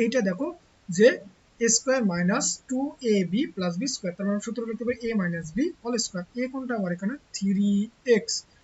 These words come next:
মাইনাস বি কোনটা আমার হচ্ছে ফোর, তার উপর কি? হোল স্কয়ার। এইবার তুমি কি করবে? এক্স এর মান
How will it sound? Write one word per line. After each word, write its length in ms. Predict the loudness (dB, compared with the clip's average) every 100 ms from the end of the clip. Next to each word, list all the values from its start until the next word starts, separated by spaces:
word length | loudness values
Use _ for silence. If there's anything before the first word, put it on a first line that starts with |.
| _ 0
মাইনাস 280 | 2 2 0 0
বি 80 | -2 -2
কোনটা 200 | -2 -2
আমার 120 | -2 -4
হচ্ছে 160 | -8 -8
ফোর, 200 | -6 -6 -6
তার 140 | -6 -6
উপর 140 | -4 -6 -6
কি? 80 | -10 -6
হোল 180 | -6 -6 -10 _ _ -2 -2
স্কয়ার। 240 | -4 -10 _ _ _ -2
এইবার 340 | 0 0 -2 0
তুমি 160 | 0 0
কি 80 | -2 -4
করবে? 160 | -2 0
এক্স 120 | 0 -2
এর 60 |
মান 100 | -2